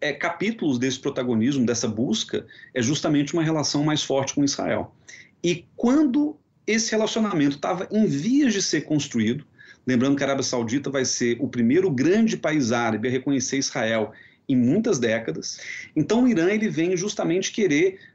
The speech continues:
é, frustrar essa aproximação, querer interrompê-la, querer voltar a geopolítica do Oriente Médio pra uma briga Irã-Arábia Saudita de que Israel não tem nenhuma participação.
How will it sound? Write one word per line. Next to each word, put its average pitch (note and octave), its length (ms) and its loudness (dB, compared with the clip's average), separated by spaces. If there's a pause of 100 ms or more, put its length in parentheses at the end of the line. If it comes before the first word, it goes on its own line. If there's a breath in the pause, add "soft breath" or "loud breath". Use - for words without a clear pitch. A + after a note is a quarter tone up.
(160)
é, D#3+ 340 0
frustrar F#3+ 800 -2 (160)
essa B2+ 460 0
aproximação, A#2 920 -4 (300 soft breath)
querer C3 180 0
interrompê-la, D#3+ 800 2
querer B2+ 680 0
voltar C3+ 640 -2
a F#3 40 -2
geopolítica C3+ 600 -2
do B2 80 -2
Oriente B2+ 260 0
Médio B2 400 0 (300 loud breath)
pra D#3 100 0
uma F3 140 2
briga C#3+ 260 0
Irã-Arábia D#3 380 0
Saudita C#3+ 480 0
de F3 100 -6
que - 100 -12
Israel D#3+ 440 0
não F#3+ 160 0
tem D#3+ 160 0
nenhuma E3+ 240 0
participação. - 800 -4